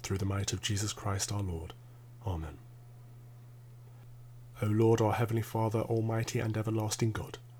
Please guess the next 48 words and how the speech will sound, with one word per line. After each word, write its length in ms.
who 140
hast 360
safely 420
brought 280
us 140
to 120
the 60
beginning 440
of 140
this 160
day, 320
defend 400
us 140
in 60
the 80
same 380
with 120
thy 140
mighty 360
power, 340
and 100
grant 300
that 160
this 180
day 220
we 100
fall 240
into 220
no 180
sin, 340
neither 280
run 140
into 260
any 140
kind 280
of 140
danger, 380
but 120
that 220
all 200
our 120
doings 380
may 100
be 160
ordered 320
by 160
thy 200
governance, 640